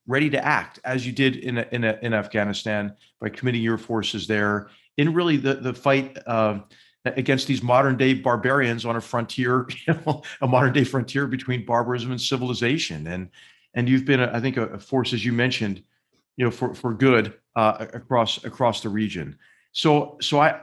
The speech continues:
I just wanted to ask you just any, any final words for, for our viewers, uh, before we thank you and, and, uh,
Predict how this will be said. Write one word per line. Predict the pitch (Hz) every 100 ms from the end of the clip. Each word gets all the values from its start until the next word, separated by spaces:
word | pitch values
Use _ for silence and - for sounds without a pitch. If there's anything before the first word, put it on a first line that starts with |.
| -
I | 151
just | 165
wanted | 170 165
to | 143
ask | 135 135 135
you | 127 -
just | 127 -
any, | 143 143
any | 160 143
final | 139 135 135
words | 123 127 127 123
for, | 123 117 110
for | - 113 110
our | 120 120
viewers, | 110 123 120 120 - - _ _ -
uh, | 117 113
before | 101 110 127
we | 113
thank | 107 135 131 127
you | 131 127 113
and, | 90 92
and, | 104 101 95
uh, | 95 92 87